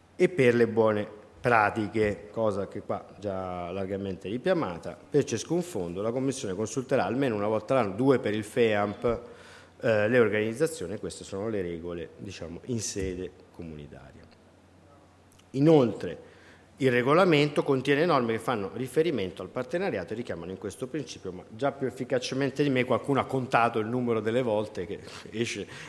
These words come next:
la parola partenariato, mi sembra simbolicamente più rappresentativo che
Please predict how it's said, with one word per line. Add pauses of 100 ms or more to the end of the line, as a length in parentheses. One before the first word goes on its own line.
(100)
la
parola
partenariato,
mi
sembra
simbolicamente
più
rappresentativo
che